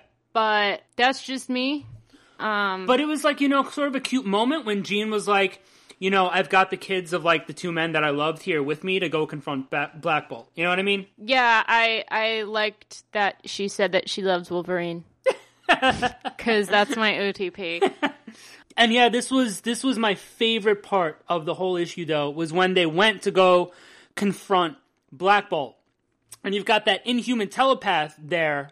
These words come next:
Speaker 2: like, kinda, like, warning them, and he's like, "Oh, you want to hurt him?" And Jean was like, "Yes, but am I going to hurt him?" And the Thing was like, "No."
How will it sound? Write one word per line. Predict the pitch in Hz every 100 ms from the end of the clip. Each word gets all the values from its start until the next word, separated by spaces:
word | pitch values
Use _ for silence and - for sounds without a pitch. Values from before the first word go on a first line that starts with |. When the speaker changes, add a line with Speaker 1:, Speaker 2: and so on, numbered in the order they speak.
| _
Speaker 2:
like, | 165 160 151 - -
kinda, | 226 240 233 190 170 143
like, | 156 147 170
warning | 160 180 226 185 151 139 - _ _
them, | 160 156 151 143
and | 160 160
he's | 147 170 180
like, | 170 165 - - _ _ -
"Oh, | 185
you | 180 196
want | 196 196
to | 165
hurt | 170 196
him?" | 135 117 _ _ _
And | 147 156
Jean | 143 175
was | 175 165
like, | 156 139 - _ -
"Yes, | 160 302 - - - _ _ _ 175
but | 165 175
am | 190 214
I | 214
going | 202 190 165
to | 160
hurt | 180 160
him?" | 131 117 143 _
And | 156 156
the | 151
Thing | 170 151
was | 139
like, | 147 143
"No." | 139 123